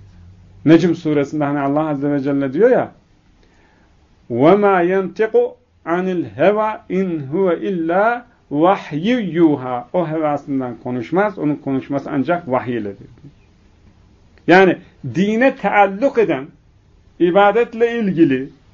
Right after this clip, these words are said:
bütün meselelerde, muamelet de dahil, e, ama dinle ilgili meselelerin hepsinde Allah Resulü Aleyhisselatü Vesselam Kur'an'ın haricinde vahiy ile konuşmuştur.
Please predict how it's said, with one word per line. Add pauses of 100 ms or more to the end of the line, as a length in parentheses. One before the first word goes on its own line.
(580)
bütün
meselelerde,
muamelet
de
dahil, (840)
e,
ama
dinle
ilgili
meselelerin
hepsinde (340)
Allah
Resulü
Aleyhisselatü
Vesselam (680)
Kur'an'ın
haricinde (400)
vahiy
ile
konuşmuştur.